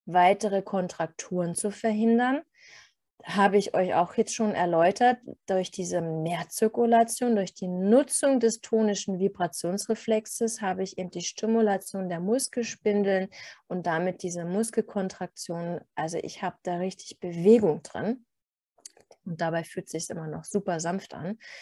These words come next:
Also auch das kann ich sehr gut abdecken. Und es geht natürlich unterm Strich auch darum, bestmöglichst die Gelenkbeweglichkeit halt wiederherzustellen, die ja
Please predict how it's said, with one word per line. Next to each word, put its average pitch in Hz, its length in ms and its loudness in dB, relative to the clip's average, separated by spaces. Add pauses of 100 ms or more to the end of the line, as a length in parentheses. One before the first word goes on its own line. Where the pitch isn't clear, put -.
(400)
Also 190 200 4
auch 175 140 2
das 208 260 2
kann 226 260 2
ich 226 160 2
sehr 226 140 2
gut 220 200 0
abdecken. 220 540 0
Und 196 180 -4
es 190 220 -8
geht 220 360 2
natürlich 202 640 -4
unterm 185 340 -8
Strich - 640 -6 (400)
auch 185 200 -4
darum, 185 600 -2 (320)
bestmöglichst 202 1000 2
die - 80 -10
Gelenkbeweglichkeit 185 1300 -4
halt 170 200 -8
wiederherzustellen, 165 1200 -8 (460)
die 208 160 4
ja 202 360 4